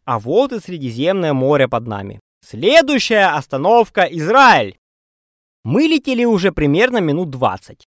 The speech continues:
Вежливые стюардессы разносили по салону кофе и булочки, а мы с Ирой любовались морем внизу. И тут вдалеке мы заметили остров. Большой остров. И, кажется,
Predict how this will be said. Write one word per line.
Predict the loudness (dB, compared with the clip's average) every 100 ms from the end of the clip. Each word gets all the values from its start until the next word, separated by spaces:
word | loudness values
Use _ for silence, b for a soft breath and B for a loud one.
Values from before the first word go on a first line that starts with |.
| _ _ _
Вежливые | -12 -6 -4 -2 -2 -2
стюардессы | -4 -4 -2 -2 -2 -2
разносили | -6 -6 -8 -8 -8
по | -6 -8
салону | -6 -4 -4 -2
кофе | -2 -2 -6
и |
булочки, | -8 -6 -4 -6 -8 -8 -8
а | -6 -6
мы | -2 -4
с | -6 -6
Ирой | -6
любовались | -6 -6 -4 0 0 -2 -6
морем | -2 -2 -2
внизу. | -4 -6 -8 -12 -14 _ _ _ -14
И | -8
тут | -4 -4
вдалеке | -2 -2 -2 -4 -2
мы | -2
заметили | 0 -4 -4 -4
остров. | -2 -2 -2 -8 -20 _ _
Большой | -4 0 0 0 0 -2
остров. | -4 -10 -12 -16 -20 _
И, | -20
кажется, | -8 2 4 4 -2 -8 -4 -4 -4